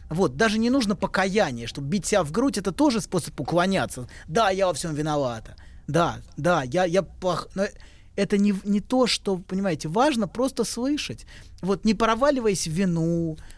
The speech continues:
э, потому что, ну, ч-, человек может дать то, что он может дать. Он, и он, ну, дело не в этом, а дело в том, чтобы не уклоняться.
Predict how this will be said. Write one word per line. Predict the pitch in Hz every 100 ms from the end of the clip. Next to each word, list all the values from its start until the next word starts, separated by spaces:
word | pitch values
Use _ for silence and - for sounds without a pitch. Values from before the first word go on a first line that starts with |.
| -
э, | 170
потому | - 208 233 254
что, | -
ну, | 220 254 - 156 - -
ч-, | 220
человек | - 240 247 302 240
может | 240 226
дать | 233 247
то, | 196
что | -
он | 190
может | 202 220 139 107
дать. | 90 - -
Он, | 170 175 -
и | 180
он, | 208 220 208 196
ну, | 196 220 - - -
дело | 147 240 226
не | 208
в | 208
этом, | 269 - 123
а | 147
дело | 147 254
в | 240
том, | 285
чтобы | 220 185 175
не | 208 240
уклоняться. | 196 202 196 220 196 - -